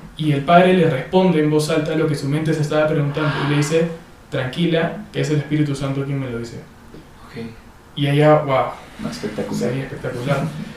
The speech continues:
Speaker 1: Y después de esa confesión, el padre le pregunta, "¿Por qué has venido? ¿Qué, qué, qué, qué sucede?".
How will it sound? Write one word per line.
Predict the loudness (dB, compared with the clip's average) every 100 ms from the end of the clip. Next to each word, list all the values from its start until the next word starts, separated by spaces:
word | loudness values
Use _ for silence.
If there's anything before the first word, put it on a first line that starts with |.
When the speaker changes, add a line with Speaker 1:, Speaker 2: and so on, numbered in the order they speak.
| -14 -4
Speaker 1:
Y | 4
después | 4 6 6 8
de |
esa | 8
confesión, | 6 6 4 4 4 0 -4
el | -2
padre | 2 4 6
le | 6
pregunta, | 4 2 2 2 2 0 -12 -20 -20 -20 -10
"¿Por | -8
qué | -4
has | -2
venido? | 0 0 -2 -4
¿Qué, | -2 -2 -2 -10 -8
qué, | -6 -2 -4
qué, | -4 -4
qué | -4
sucede?". | -4 -4 -4